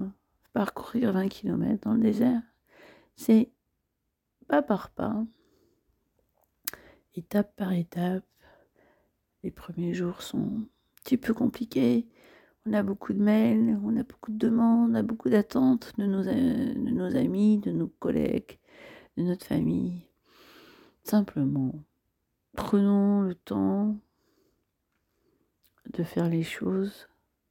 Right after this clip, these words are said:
pas par pas, planifions-les au besoin, s'il faut,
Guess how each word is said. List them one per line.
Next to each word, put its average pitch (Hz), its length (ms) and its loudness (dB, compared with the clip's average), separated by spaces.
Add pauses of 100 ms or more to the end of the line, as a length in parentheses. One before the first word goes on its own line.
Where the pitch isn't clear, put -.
(260)
pas 220 180 4
par 175 300 -12
pas, 180 540 -2 (1200)
planifions-les 170 1500 -2 (440)
au - 40 -6
besoin, 160 600 -2
s'il 165 320 -6
faut, 247 400 -2